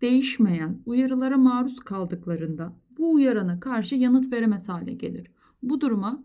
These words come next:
reseptör adaptasyonu denir. Buna göre aşağıda verilen durumlardan hangisi reseptör adaptasyonu örneği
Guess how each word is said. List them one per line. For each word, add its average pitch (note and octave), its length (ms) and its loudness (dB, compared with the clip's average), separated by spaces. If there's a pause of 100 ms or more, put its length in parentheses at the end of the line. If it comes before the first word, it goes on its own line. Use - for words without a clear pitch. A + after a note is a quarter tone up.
reseptör C4 580 -2
adaptasyonu F3+ 840 -6
denir. - 340 -12 (340)
Buna C#4 180 4
göre A#3 340 -2 (120)
aşağıda C#4 480 -6
verilen C#4 600 -2
durumlardan F#3 600 0
hangisi B3 840 -4
reseptör C4 640 -4
adaptasyonu A3+ 760 -6
örneği A#3+ 640 0